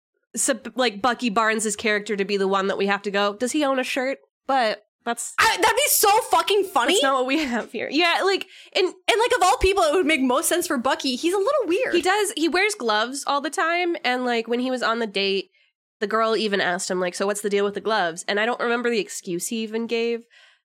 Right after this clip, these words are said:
Speaker 1: Uh, oh, poor circulation. But he, like, has gloves on all the time to, like, hide the bionic arm, which makes sense. But I don't know
Speaker 2: Mm-hmm.
Speaker 1: why he had to. Is that for us as the audience to be like, "Oh, right, vibranium arm,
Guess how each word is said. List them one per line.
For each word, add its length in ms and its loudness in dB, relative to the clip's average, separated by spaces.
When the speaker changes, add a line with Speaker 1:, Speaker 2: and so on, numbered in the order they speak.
Speaker 1:
Uh, 200 2
oh, 280 2
poor 220 0
circulation. 880 -2
But 160 0
he, 200 0
like, 280 -2
has 280 0
gloves 420 0
on 220 2
all 180 2
the 100 -2
time 240 -2
to, 60 -8
like, 200 -2
hide 540 0
the 60 -8
bionic 440 2
arm, 300 0
which 220 -4
makes 240 -2
sense. 260 -2
But 140 -6
I 40 -4
don't 140 -2
know 60 2
Speaker 2:
Mm-hmm. 80 -2
Speaker 1:
why 100 -2
he 160 -4
had 160 -2
to. 80 -6
Is 120 2
that 180 2
for 180 0
us 220 0
as 140 2
the 140 2
audience 340 0
to 80 -6
be 100 0
like, 240 0
"Oh, 300 2
right, 380 -2
vibranium 680 0
arm, 440 -2